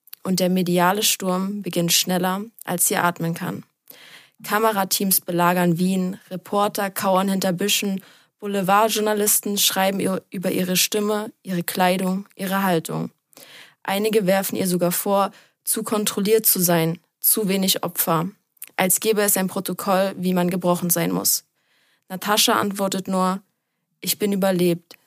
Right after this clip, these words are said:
nicht inszeniert." Doch was niemand sieht, der wahre Kampf beginnt erst jetzt. Sie beginnt eine intensive, langjährige Therapie. Kein heilsames Gespräch,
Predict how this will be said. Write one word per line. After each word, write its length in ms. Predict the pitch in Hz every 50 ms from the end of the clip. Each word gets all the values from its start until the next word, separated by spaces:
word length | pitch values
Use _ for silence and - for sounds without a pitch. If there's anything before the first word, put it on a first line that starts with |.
| _ -
nicht 180 | 196 185 180 -
inszeniert." 720 | - 190 180 - - 214 202 190 175 170 165 170 - - _ _ - _ _ _ - - - - - _ -
Doch 160 | 190 180 -
was 180 | 185 190 - -
niemand 320 | 208 214 226 240 240 226
sieht, 360 | 220 208 208 214 226 220 - _ _ _ _ _ _ _ _ _ -
der 140 | 175 170 160
wahre 280 | 170 175 185 208 220 214
Kampf 380 | - 208 185 190 202 - -
beginnt 260 | - 185 180 185 180
erst 240 | 175 180 185 - -
jetzt. 400 | 175 170 170 175 - - - - - _ _ _ - _ -
Sie 220 | - - - 185
beginnt 460 | 180 196 180 - 214 240 240 - -
eine 140 | 202 196 180
intensive, 640 | - 190 - - 190 190 175 185 202 214 208 226 220
langjährige 640 | 208 185 175 175 180 180 175 170 180 180 175 185 175
Therapie. 640 | - - 175 175 170 165 - - 170 156 175 180 - _ _ _ _ _ _ _ _ _ _ - - - _ -
Kein 360 | - - 220 214 220 220 208
heilsames 520 | 208 185 196 196 190 196 190 190 185 185 -
Gespräch, 540 | 185 - - - - 208 202 208 214 -